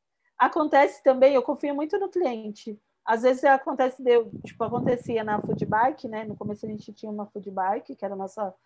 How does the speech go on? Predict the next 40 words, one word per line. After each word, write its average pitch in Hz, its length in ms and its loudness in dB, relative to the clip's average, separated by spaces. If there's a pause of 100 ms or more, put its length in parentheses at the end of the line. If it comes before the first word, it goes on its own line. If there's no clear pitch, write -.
(240)
loja 214 280 2
itinerante, 214 880 -8 (380)
e 254 80 4
às 254 140 8
vezes 294 180 0
o 277 60 -4
cliente 269 360 -2
vinha, 247 720 -2
a 202 40 -8
gente 226 160 -6
tava 240 380 0 (200)
na 233 140 -4
empresa, 240 680 0 (1300)
e 294 100 4
muitas 453 260 8
vezes 403 160 6
ele 269 160 6
descia 285 460 4
e, 359 40 0
tipo, 240 420 2 (280)
"Ah, 302 200 0
esqueci 311 380 2
meu 294 120 4
cartão 294 340 2
lá 285 100 2
na 311 120 4
mesa." 254 240 6
Eu 247 40 2
falei, 254 200 2
"Leva 247 200 4
o 330 40 -8
produto, 415 720 0 (340)
depois 269 220 -2
você 392 100 -6
traz, 370 400 -2
depois 262 220 -4
você 339 100 -10
paga." 233 480 0 (760)
E 233 100 4
aí, 254 580 4